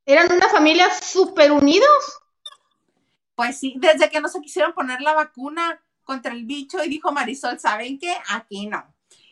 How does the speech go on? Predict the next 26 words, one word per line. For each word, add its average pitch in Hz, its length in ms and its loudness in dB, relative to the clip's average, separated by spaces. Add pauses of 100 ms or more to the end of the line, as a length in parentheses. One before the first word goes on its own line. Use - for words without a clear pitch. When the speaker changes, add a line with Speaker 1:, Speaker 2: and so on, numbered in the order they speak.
(140)
Speaker 2:
Ay, 339 380 2
porque 277 300 -8
además 247 440 -8
una 330 160 -12
de 320 60 -10
las 311 140 -10
declaraciones 254 580 -16
que 339 100 -10
dio 247 120 -10
Marisol 247 540 -10
es 269 280 -10
que 311 340 -6 (460)
su - 400 -4
familia, 269 760 0 (680)
que 285 300 0
es 302 140 -12
lógico, 294 720 -8
quienes 208 680 -12 (540)
hemos 269 380 -4
ido 294 140 2
a 302 120 2
terapia, 254 560 0
<laughs> 370 420 -2 (240)
se 240 240 -12
te - 160 -12
explica, 254 920 -8